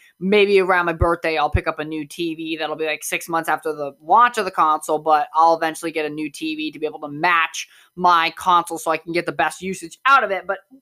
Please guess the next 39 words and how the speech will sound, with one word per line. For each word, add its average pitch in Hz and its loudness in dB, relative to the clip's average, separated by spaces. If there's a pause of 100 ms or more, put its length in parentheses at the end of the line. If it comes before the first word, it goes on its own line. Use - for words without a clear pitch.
(120)
at 233 0
launch, 180 2
I 156 -2
will 147 -6
not 143 -10
be 160 -8
able 147 -6
to, 151 -14
unfortunately, 165 -4
but, 151 -2
I 165 -6
mean, 151 -10
it's 147 -18
whatever. 139 -8 (280)
I'm 180 -6
not 175 2
stressing 175 -2
too 170 -8
much 156 -6
about 151 -2
it 147 -8
right 147 -2
now. 175 0 (380)
Um, 226 6 (180)
but 277 2
ultimately, 311 4
if 262 -4
you 285 -6
are 285 4
buying 240 0
a 226 -2
Xbox 214 0
Series 202 -4
S, 196 0
it's 202 -6
a 185 -2
budgetary 202 -4
console, 220 -4
eh, 180 -6